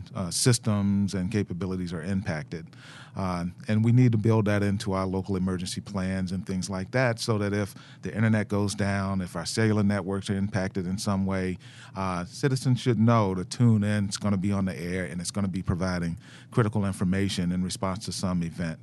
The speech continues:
Whether small or large, they're gonna be on the air. Uh, and I think that's gonna be critical going forward, is to make sure that our emergency management community are, are,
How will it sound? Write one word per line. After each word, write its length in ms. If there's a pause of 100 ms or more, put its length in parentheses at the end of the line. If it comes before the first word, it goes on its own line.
(340)
Whether 260
small 600
or 260
large, 640 (240)
they're 240
gonna 160
be 160
on 160
the 160
air. 200 (480)
Uh, 320 (280)
and 120
I 60
think 220
that's 200
gonna 160
be 160
critical 400
going 260
forward, 400
is 100
to 80
make 200
sure 260
that 240 (320)
our 140
emergency 500
management 480
community 500
are, 220
are, 300